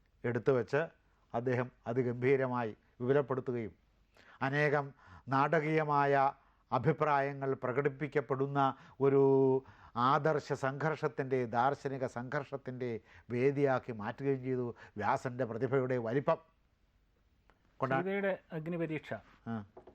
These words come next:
Speaker 2: വ്യാസൻ, ആ, സീതയുടെ അഗ്നിപരീക്ഷയിൽ അസ്വസ്ഥനായിരുന്നു.
Speaker 1: അസ്വസ്ഥനാകുമല്ലോ ഒരു ഭാവിതാത്മാവായ കവി. അനേകം പ്രേമരംഗങ്ങൾ തൻ്റെ ഇതിഹാസത്തിൽ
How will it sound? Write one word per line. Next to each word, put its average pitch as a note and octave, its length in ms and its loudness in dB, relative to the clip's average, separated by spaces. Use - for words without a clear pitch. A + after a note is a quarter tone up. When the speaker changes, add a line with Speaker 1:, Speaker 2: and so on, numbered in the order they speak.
Speaker 2:
വ്യാസൻ, E3+ 500 0
ആ, E3+ 60 -6
സീതയുടെ E3+ 380 0
അഗ്നിപരീക്ഷയിൽ D#3+ 720 0
അസ്വസ്ഥനായിരുന്നു. C#3 760 -2
Speaker 1:
അസ്വസ്ഥനാകുമല്ലോ D3 920 2
ഒരു C#3 160 6
ഭാവിതാത്മാവായ D3+ 960 2
കവി. A#2+ 240 -2
അനേകം E3 460 4
പ്രേമരംഗങ്ങൾ D#3+ 840 0
തൻ്റെ C#3+ 280 4
ഇതിഹാസത്തിൽ D3+ 840 2